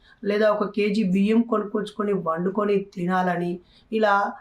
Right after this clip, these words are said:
రకరకాల విషయాలు చెప్తూ ఉన్నారు. ఇంకా ఇద్దరు కొడుకులు ఉన్న వాళ్ళు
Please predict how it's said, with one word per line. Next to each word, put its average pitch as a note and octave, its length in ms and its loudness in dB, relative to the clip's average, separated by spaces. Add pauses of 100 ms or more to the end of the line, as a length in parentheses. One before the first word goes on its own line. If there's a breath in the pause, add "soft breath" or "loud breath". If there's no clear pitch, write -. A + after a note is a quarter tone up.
(200)
రకరకాల G3 760 0
విషయాలు A#3 400 4
చెప్తూ G3+ 400 -4
ఉన్నారు. F3 320 0
ఇంకా G#3+ 520 2 (360 loud breath)
ఇద్దరు G#3 280 4
కొడుకులు A#3 340 4
ఉన్న G#3+ 120 4
వాళ్ళు G#3 420 0